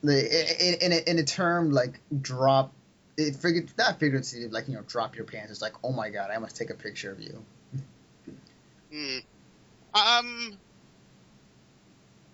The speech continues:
Speaker 2: there was a couple that caught my eye, like, relatively quickly. Some of them are people I know.
Speaker 1: Mm-hmm.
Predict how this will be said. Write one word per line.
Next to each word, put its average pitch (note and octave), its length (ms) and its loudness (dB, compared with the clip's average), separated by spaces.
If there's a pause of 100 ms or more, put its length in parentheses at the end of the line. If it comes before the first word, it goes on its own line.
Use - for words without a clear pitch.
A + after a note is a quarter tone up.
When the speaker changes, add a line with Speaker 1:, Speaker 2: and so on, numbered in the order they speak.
(460)
Speaker 2:
there C4 100 -2
was E4+ 200 2
a F3 40 -2
couple G3+ 420 -4
that D3+ 220 0
caught F3 260 0
my D#3 140 -4
eye, D3 220 0
like, C3+ 260 -2
relatively B2+ 480 -4
quickly. A#2+ 560 -4 (480)
Some A#3+ 180 -2
of A3+ 80 -4
them G#3 140 -4
are E3 80 -4
people D3+ 300 0
I C3 100 4
know. A#2 340 -4 (500)
Speaker 1:
Mm-hmm. C3+ 260 2